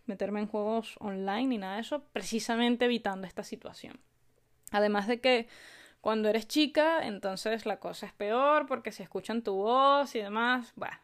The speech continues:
un desastre. Es verdad que hace, hace poco, eh, me hicieron una entrevista en donde estas preguntas estaban, o sea, ¿has sido tú atacada por personas, eh, tóxicas en los videojuegos y tal?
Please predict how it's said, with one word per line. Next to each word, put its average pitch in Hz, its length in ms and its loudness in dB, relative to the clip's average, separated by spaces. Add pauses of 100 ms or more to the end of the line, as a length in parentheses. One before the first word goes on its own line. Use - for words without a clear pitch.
(120)
un 214 200 -4
desastre. - 460 -6 (600)
Es 240 140 0
verdad 269 260 2
que - 80 2
hace, 285 260 0 (680)
hace - 300 -2
poco, 262 680 2 (240)
eh, 202 300 -4
me 196 80 -6
hicieron 202 260 -2
una 233 140 0
entrevista 240 420 0
en 302 80 0
donde 226 360 0 (100)
estas 302 360 -6
preguntas 233 440 0
estaban, 190 480 -2
o 175 60 -10
sea, 175 260 -8 (480)
¿has 202 240 -6
sido 277 560 0
tú 277 280 0
atacada 254 840 2
por 208 640 0
personas, 233 920 0 (120)
eh, 196 280 -6
tóxicas 226 640 2
en 208 120 -4
los 185 100 -8
videojuegos 214 640 0
y 202 60 -4
tal? 226 220 0